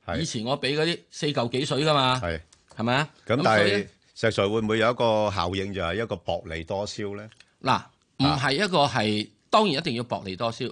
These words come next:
Speaker 2: 因為呢，
Speaker 1: 啊。
Speaker 2: 我哋以前淨係打電話啫嘛，
Speaker 1: 係。
Speaker 2: 而家唔係喎，睇片喎。
Speaker 1: 數據啊，數據用好多。
Speaker 2: 數據喎，
Speaker 1: 啊。
Speaker 2: 我哋曾經試過有樣嘢，係咪話有啲人去咗外地旅遊，
Speaker 1: 係。
Speaker 2: 唔覺意睇張片，萬幾蚊啊？
Speaker 1: 啊。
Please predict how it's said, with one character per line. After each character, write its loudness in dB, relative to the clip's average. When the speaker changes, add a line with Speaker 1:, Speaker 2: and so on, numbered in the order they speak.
Speaker 2:
因 -2
為 2
呢， 0
Speaker 1:
啊。 -6
Speaker 2:
我 2
哋 2
以 2
前 0
淨 -2
係 -2
打 2
電 0
話 2
啫 0
嘛， 2
Speaker 1:
係。 -4
Speaker 2:
而 0
家 4
唔 2
係 0
喎， 2
睇 -2
片 0
喎。 4
Speaker 1:
數 4
據 4
啊， -2
數 -2
據 0
用 0
好 -6
多。 -4
Speaker 2:
數 4
據 0
喎， 0
Speaker 1:
啊。 2
Speaker 2:
我 0
哋 0
曾 -2
經 -4
試 -6
過 0
有 2
樣 0
嘢， 0
係 0
咪 -2
話 2
有 2
啲 -2
人 2
去 -2
咗 2
外 2
地 0
旅 0
遊， 4
Speaker 1:
係。 2
Speaker 2:
唔 -2
覺 -2
意 -4
睇 0
張 0
片， 2
萬 2
幾 2
蚊 4
啊？ 6
Speaker 1:
啊。 2